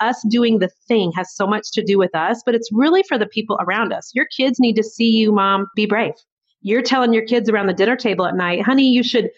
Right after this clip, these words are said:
be brave and go out for student council or try out for that soccer team." But you, your mom, have this passion in your heart that you're hiding and you're scared to death to act on. And so that's called hypocrisy.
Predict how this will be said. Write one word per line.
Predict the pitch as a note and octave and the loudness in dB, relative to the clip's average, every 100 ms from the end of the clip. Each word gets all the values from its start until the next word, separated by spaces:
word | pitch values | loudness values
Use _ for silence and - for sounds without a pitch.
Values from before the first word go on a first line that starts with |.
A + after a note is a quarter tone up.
| _ | _
be | - C#4 | -2 0
brave | C4+ C4+ | 2 0
and | A#3+ | 2
go | A3+ A3 | 2 2
out | G3+ | 0
for | A3 | -2
student | G#3+ A3+ G#3 | -4 -2 -2
council | G3+ G#3 G3+ G#3 | 0 -2 -2 -2
or | G3 E3+ - - _ | -2 -2 -8 -20 _
try | - D#4 | -2 0
out | D4 | 0
for | C4+ | 0
that | G#3+ | -2
soccer | - A3 A3 A3 | -2 -4 -4 -4
team." | - F#3 E3+ | -2 -2 -2
But | G#3+ G#3 | -2 0
you, | A3 | 2
your | C#4+ D4 | 2 2
mom, | B3 D4 C4 G#3 | 2 2 2 0
have | G3+ | 0
this | F#3 - | -2 -4
passion | - F#3 G#3 A3 | -6 -6 -4 0
in | G#3 | 2
your | G3 | 0
heart | F#3+ A3 A3 | 0 -4 -4
that | F3+ | -6
you're | F3 | -6
hiding | - F3 E3+ F#3+ B3 C4 _ _ - _ | -6 -4 -2 0 0 -2 _ _ -20 _
and | G#3 G3 F#3 F3+ | -2 0 0 0
you're | F3+ F#3+ G3 | 0 0 0
scared | - - F#3+ F#3+ | -2 -2 -2 -2
to | |
death | F3+ E3 F#3 - | -2 -2 -4 -6
to | - | -6
act | D3+ D#3 A3+ | -4 -4 -2
on. | A#3 C4+ | 0 2
And | A#3 | 0
so | A3 A3+ | 2 0
that's | G#3 A3+ | 2 -2
called | - B3+ | -2 -2
hypocrisy. | A#3 A#3 C4+ A#3 - | 0 -2 -2 -4 -4